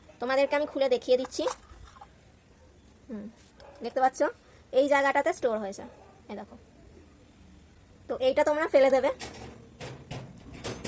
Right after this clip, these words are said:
তো এই যে এই জায়গায় যে রোঁয়াগুলো আছে তোমরা এইটা দিয়ে এরকম ঝেড়ে নিতে পারবে, পরিষ্কার করে নিতে পারবে। আর প্লাস এইখানে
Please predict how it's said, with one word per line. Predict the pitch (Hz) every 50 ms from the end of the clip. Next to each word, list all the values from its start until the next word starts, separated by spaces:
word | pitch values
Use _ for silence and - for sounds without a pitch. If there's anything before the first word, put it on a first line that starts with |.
| - - -
তো | - 247 254
এই | 254
যে | 262 269 269
এই | 254 254
জায়গায় | 240 240 254 262 254
যে | 277 277 247
রোঁয়াগুলো | 247 240 240 233 247 247 247 254
আছে | - 302 311 - 277
তোমরা | 240 233 233 240 247 - - 254
এইটা | 240 240 - 269 247 226
দিয়ে | 233 247 285 359 - - - - - - -
এরকম | - 226 233 254 269 262 226
ঝেড়ে | - 277 233 233 226 226
নিতে | - 220 185 202
পারবে, | 196 202 202 214 233 - - - - - - - - - - - - - - - - - -
পরিষ্কার | 262 269 262 - - 247 233 -
করে | 220 208 208 202
নিতে | 202 - 202 202
পারবে। | 202 196 185 202 233 - - - - - - - - - 226
আর | 233 254 247 -
প্লাস | - 269 247 233 262 - - - - - - - - - - - - - -
এইখানে | 240 254 - 277 262 269